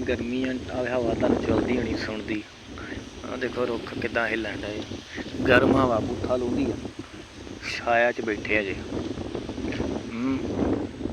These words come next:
ਮੂੰਹ ਲੁੱਟੀ ਆ, ਇੰਨੀ ਗਰਮ ਹਵਾ ਵਾ। ਅਜੇ ਛਾਵੇਂ ਬੈਠੇ ਆ ਤੇ ਆਹ ਆਪ ਵਧੀਆ ਖੜੀ ਆਪਣੀ। ਇਹ ਹੈਗੀ ਆ ਇੱਕ ਸੌ ਦਸ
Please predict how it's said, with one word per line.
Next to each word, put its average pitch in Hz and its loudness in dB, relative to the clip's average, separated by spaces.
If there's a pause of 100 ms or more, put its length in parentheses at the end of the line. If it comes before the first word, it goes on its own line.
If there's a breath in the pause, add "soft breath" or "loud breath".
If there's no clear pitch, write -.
(1160)
ਮੂੰਹ 131 0
ਲੁੱਟੀ - 2
ਆ, 151 2
ਇੰਨੀ 120 -6
ਗਰਮ 113 -4
ਹਵਾ 110 -10
ਵਾ। 95 -10 (1300)
ਅਜੇ 123 -4
ਛਾਵੇਂ 117 -6
ਬੈਠੇ 120 -6
ਆ 147 -6 (1400)
ਤੇ - -4 (460)
ਆਹ - 0
ਆਪ 117 0
ਵਧੀਆ - 0
ਖੜੀ 120 -10
ਆਪਣੀ। - -12 (2500)
ਇਹ 117 -8
ਹੈਗੀ 117 -10
ਆ 117 -6
ਇੱਕ 113 -12
ਸੌ 117 -10
ਦਸ 110 -10